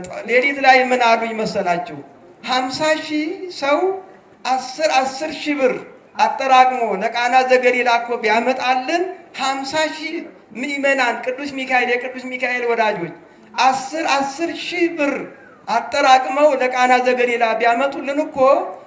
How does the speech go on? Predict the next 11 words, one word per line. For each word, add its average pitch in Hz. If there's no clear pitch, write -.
ወደ 254
አምስት 262
መቶ 262
ሚሊዮን 233
ይደርሳል 180
እያሉ 175
ስሌቱን 277
ይነግሩኝ 202
ነበር። 151
እና 208
አሁን 233